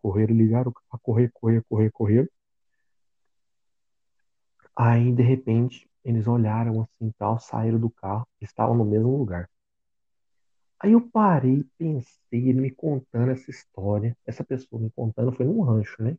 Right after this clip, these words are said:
Um senhorzinho de idade. Eu vou até tentar o-, trazer o rapaz aqui no podcast que tava junto comigo. É... Quando eu escutei essa história, eu olhei pra cara dele e falei assim, "Mas como é que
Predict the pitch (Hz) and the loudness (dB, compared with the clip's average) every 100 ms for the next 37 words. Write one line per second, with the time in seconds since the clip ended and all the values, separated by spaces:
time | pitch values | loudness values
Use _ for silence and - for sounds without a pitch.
0 | _ - 127 - 156 151 117 101 123 101 | _ -4 -4 -4 -2 0 0 0 -2 -2
1 | 95 117 135 _ _ _ _ _ _ _ | -4 -8 -10 _ _ _ _ _ _ _
2 | - 117 151 151 160 139 127 120 - _ | 0 2 2 0 0 0 0 0 -6 _
3 | _ 113 107 107 104 107 - 101 98 107 | _ 0 2 2 0 -2 -2 -4 -4 -6
4 | 98 98 95 _ 104 - - 98 98 127 | -6 -8 -10 _ -12 -12 -6 -4 -2 -4
5 | - 107 113 180 - _ _ _ _ _ | -4 -2 -2 -4 -10 _ _ _ _ _
6 | _ _ _ _ _ _ - 110 104 101 | _ _ _ _ _ _ -4 0 2 0
7 | 95 92 92 - _ _ _ 110 104 104 | -2 -6 -10 -16 _ _ _ -2 0 -2
8 | 117 117 113 127 123 131 156 170 175 156 | -6 -2 -2 -2 -6 0 2 2 0 -6
9 | - 147 143 139 - 156 - - 123 127 | -6 -4 -4 -6 -8 -8 -10 -8 -8 -8
10 | - _ _ _ _ _ 160 190 202 - | -12 _ _ _ _ _ -6 -4 -4 -8
11 | _ - 254 403 | _ -6 -4 -4